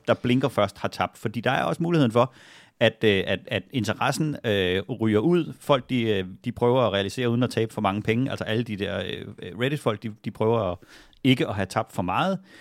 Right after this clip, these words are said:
Øh, så de sælger, og så, øh, og så styrtdykker prisen, og så begynder det at, at hele at, at rulle. Men i princippet, selvom prisen den styrtdykker til ingenting, så vil der stadig være for få aktier i omløb, hvis at de holder fast på deres aktier.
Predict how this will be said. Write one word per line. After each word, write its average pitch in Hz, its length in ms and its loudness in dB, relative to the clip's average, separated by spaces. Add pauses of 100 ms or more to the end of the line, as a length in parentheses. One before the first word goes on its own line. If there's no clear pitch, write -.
(280)
Øh, 123 360 6
så - 120 -4
de 117 80 -6
sælger, 139 340 4
og 117 180 0
så, 131 100 0 (160)
øh, 104 200 4
og 101 80 -4
så 123 120 -4 (320)
styrtdykker 147 540 4
prisen, 147 460 -4 (140)
og 131 60 -8
så 123 100 -2
begynder 110 320 -2
det 104 180 2
at, 98 220 0
at 113 140 -6
hele 107 320 0
at, 92 120 0 (200)
at 104 140 -2
rulle. 98 220 -2 (760)
Men 117 120 4
i 113 60 4
princippet, 170 480 -2
selvom 127 260 0
prisen 110 300 -6
den 110 120 0
styrtdykker 123 460 -2
til - 240 -8
ingenting, 147 400 -2 (680)
så - 120 -2
vil 123 100 4
der - 60 -2
stadig 139 280 2
være 104 220 0 (160)
for - 160 -4
få 139 300 0
aktier 123 300 -2
i - 40 -6
omløb, 135 380 0 (280)
hvis 123 380 -4
at - 180 -8
de 117 80 -2
holder 104 200 0
fast - 300 -4
på - 80 -6
deres 85 180 -6
aktier. - 260 -14